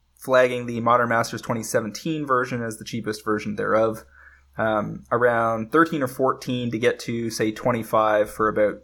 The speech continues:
seventy percent plus minus fees. Top thirty-five cards in Pioneer.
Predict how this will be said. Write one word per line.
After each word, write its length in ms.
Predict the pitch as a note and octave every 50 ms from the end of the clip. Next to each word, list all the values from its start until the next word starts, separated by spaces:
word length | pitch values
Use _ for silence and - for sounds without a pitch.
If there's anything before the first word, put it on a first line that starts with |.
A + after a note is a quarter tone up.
| _
seventy 360 | - - - C3 A2+ A#2 A2+ G#2
percent 360 | G#2+ G#2+ - A2 G#2 F#2+ -
plus 500 | - - A2 G#2 G#2 G2+ - - - - B2+
minus 340 | A#2 A2 G#2+ G#2 G2 -
fees. 400 | - - G#2 G#2 G#2 G#2 G#2 - - _ - - - - - - _ _ _ _ _ _
Top 340 | - - C3 - - - -
thirty-five 520 | D#3+ D#3 D3+ C#3 - C#3 B2+ C3 B2 -
cards 480 | - - C3+ C3 B2+ B2 A#2+ B2 B2 - -
in 180 | - B2 A2+ A2+
Pioneer. 800 | - - A2+ G#2+ G#2+ G#2+ A2+ A#2 A#2+ A#2+ A#2 A#2 A2+ A2 - -